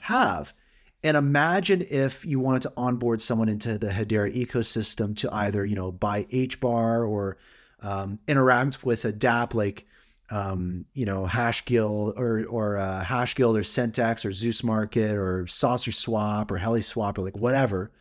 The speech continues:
Um, but being able to use just MetaMask, that would be crazy. Um, so this is kind of a step to that. And I think we're gonna start to see more MetaMask snaps.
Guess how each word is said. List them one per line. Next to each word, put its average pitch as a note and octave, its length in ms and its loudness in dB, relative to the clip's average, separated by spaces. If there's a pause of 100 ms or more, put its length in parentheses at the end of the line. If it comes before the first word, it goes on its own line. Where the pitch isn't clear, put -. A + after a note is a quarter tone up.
(520)
Um, G2+ 300 -6 (1300)
but C3 180 2
being C3+ 180 6
able B2+ 120 4
to A#2+ 80 -2
use A#2+ 220 0
just G2+ 320 0
MetaMask, - 680 -4
that B2 160 -2
would B2 160 0
be A#2 80 -2
crazy. C#3 640 -2 (580)
Um, G#2+ 580 0 (260)
so C3 560 6 (1300)
this C3 300 2
is C3+ 140 2
kind C#3 200 4
of B2 60 2
a A#2 40 0
step - 380 -2
to B2 120 -2
that. D#2+ 220 -6
And A#2 80 -8
I A2+ 60 0
think A#2 220 -2
we're C3 80 4
gonna A#2+ 80 2
start A2 260 2
to G#2 80 -2
see - 160 0
more G#2 240 2
MetaMask F#2 560 -4
snaps. - 640 -6